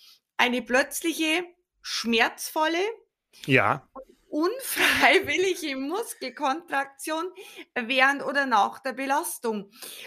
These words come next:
Speaker 1: Und, äh, wie wir ja auch alle wissen, dort, wo die Krämpfe auftreten, also der Ort der, des Auftretens ist auch sehr, sehr unterschiedlich.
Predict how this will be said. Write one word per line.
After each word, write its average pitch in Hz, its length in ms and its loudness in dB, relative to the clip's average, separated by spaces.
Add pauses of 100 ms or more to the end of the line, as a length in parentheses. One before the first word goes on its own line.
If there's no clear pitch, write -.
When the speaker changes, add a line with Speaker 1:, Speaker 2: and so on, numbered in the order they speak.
(180)
Speaker 1:
Und, 269 540 0
äh, 247 260 6 (100)
wie 269 220 -6
wir 302 100 -4
ja 220 360 0
auch 302 240 -6
alle 233 320 0
wissen, 349 360 -4 (1300)
dort, 285 460 2
wo 254 140 0
die 233 180 -4
Krämpfe 247 500 0
auftreten, 247 800 0
also 226 220 0
der - 240 -8
Ort 277 240 4 (120)
der, 196 260 -2
des 233 220 -8 (100)
Auftretens 247 800 0
ist 262 200 -8
auch 226 220 0
sehr, 226 260 0
sehr 269 180 -2
unterschiedlich. 262 800 -2